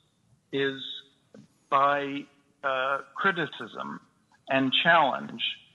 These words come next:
Um, there's no authority who can shut things down. There's no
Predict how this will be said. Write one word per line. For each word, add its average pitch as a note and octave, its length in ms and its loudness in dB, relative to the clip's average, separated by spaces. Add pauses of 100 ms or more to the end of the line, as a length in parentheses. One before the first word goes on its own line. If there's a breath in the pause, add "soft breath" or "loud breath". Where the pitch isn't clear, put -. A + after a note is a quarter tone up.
(440)
Um, B2 640 -2 (220)
there's D3 300 0
no E3+ 300 2
authority E3 720 -2
who D3 140 -6
can C3 420 -4 (560)
shut D3 160 2 (100)
things C#3 340 -4
down. C3 360 2
There's A#2+ 200 -4
no C3+ 220 -2